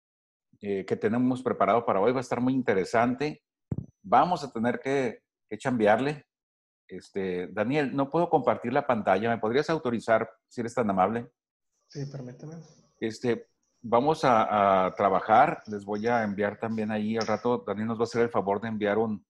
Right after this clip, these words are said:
Speaker 1: un documento para, para trabajar con él.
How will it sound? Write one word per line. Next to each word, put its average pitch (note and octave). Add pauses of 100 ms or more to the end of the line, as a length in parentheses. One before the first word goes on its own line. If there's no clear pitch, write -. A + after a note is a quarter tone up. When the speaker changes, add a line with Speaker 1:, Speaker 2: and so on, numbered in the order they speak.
(140)
Speaker 1:
un G#2+
documento A2+ (680)
para, F2+ (1040)
para F#2+
trabajar F#2
con B2
él. D3